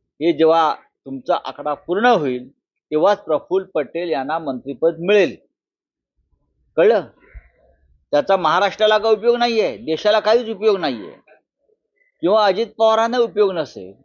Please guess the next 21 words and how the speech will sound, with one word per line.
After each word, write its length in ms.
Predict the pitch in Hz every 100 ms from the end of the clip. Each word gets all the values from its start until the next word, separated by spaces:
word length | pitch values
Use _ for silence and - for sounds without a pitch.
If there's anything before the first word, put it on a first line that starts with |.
| _ _ _ _ _ _ _ _ _ _ _ _ _ _ -
प्रफुल्ल 300 | 147 202 233
पटेलला 400 | 233 202 196 185
मंत्री 280 | 160 139 139
व्हायचं 320 | 117 98 85
आहे 100 | 82 _ _ _ _ _ _ _ _ _ -
किंवा 400 | 151 165 233 - - _ _
सुनील 380 | - 170 220 240
तटकरेंना 500 | 233 - 190 156 147
मंत्री 320 | 127 117 113
व्हायचं 360 | 110 95 82 85
आहे, 80 | 90 _ _ _ _ _ _ _ _ - - -
आणि 120 | 139
म्हणून 380 | 135 151 202 196 _ _ _ 131
पवार 220 | 135 139
साहेबांचे 480 | 131 110 110 113 151
खासदार 520 | - 85 80 120 - _ _ _ _ -
फोडण्याचे 800 | 127 123 127 120 151 190 - -
कसोशीनं 480 | 127 190 - - 196
प्रयत्न 420 | - 139 117 131
सुरू 260 | - 139
आहेत. 140 | 131